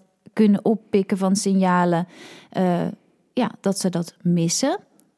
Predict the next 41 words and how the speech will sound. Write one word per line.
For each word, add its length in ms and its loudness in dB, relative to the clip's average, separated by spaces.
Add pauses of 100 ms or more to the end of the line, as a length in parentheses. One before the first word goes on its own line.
(120)
Dat 180 0
ze 100 -2
dat 160 -2
ook 100 -2
niet 200 0
per 160 -4
se 220 -4
leuk 300 0
vinden. 480 2 (380)
En 260 2 (120)
in 160 2
mijn 220 0
persoonlijke 520 0
geval, 440 0
en 100 2
dat 160 0
zie 160 0
ik 80 -4
meer 260 2
om 100 0
me 80 0
heen, 380 0
op 160 -2
het 80 2
moment 360 2
dat 140 -2
kinderen 380 0
meer 180 0
eenkennig 540 0
worden, 340 0
dan 140 2
zijn 180 0
ze 80 -4
al 100 -2
een 80 0
stuk 340 -2
ouder, 380 0
een 120 2
maand 240 0
of 80 -4
elf. 500 -4